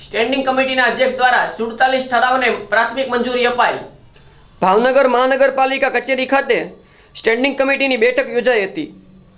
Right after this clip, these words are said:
જેમાં સ્ટેન્ડિંગ કમિટીના ચેરમેન અધ્યક્ષ સ્થાનેથી સુડતાલીસ ઠરાવને પ્રાથમિક મંજૂરી અપાઈ હતી. આ બેઠકમાં વિકાસના કાર્ય અર્થે આશરે ત્રેસઠ પોઇન્ટ અઢાર કરોડના કામ મંજૂર કરવામાં આવ્યા હતા.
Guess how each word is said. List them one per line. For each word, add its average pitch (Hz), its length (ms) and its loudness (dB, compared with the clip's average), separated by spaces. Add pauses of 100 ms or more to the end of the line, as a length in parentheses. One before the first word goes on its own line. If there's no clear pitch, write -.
(140)
જેમાં 208 220 2
સ્ટેન્ડિંગ 240 440 0
કમિટીના 269 420 0
ચેરમેન 254 440 2
અધ્યક્ષ 220 380 0
સ્થાનેથી 262 600 -2 (240)
સુડતાલીસ 262 480 0
ઠરાવને 262 380 2
પ્રાથમિક 233 460 0
મંજૂરી 240 360 2
અપાઈ 233 260 2
હતી. 151 280 -8 (880)
આ 247 120 2
બેઠકમાં 269 460 2
વિકાસના 269 720 0 (280)
કાર્ય 262 280 2
અર્થે 285 260 4
આશરે 240 380 2
ત્રેસઠ 247 440 0
પોઇન્ટ 285 180 0
અઢાર 233 240 2
કરોડના 269 380 2
કામ 247 360 0
મંજૂર 233 280 2
કરવામાં 262 320 2
આવ્યા 269 200 2
હતા. 139 260 -4